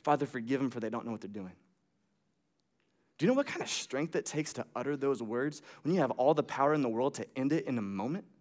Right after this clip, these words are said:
Jesus was incredibly strong,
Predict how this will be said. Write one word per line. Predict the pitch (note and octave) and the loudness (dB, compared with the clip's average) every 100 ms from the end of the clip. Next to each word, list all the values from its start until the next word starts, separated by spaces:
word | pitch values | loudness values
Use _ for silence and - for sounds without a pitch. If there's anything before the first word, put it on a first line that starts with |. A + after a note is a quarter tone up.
| _ _ _ _ _ _ _ _ _ _ _ _ _ _ - | _ _ _ _ _ _ _ _ _ _ _ _ _ _ -4
Jesus | E3+ F#3+ C#3 | -2 -2 -2
was | C3 | -4
incredibly | B2 - - - F3 D3+ A#2 | -6 -8 -10 0 2 2 -2
strong, | - C#3 B2+ | -6 -6 -6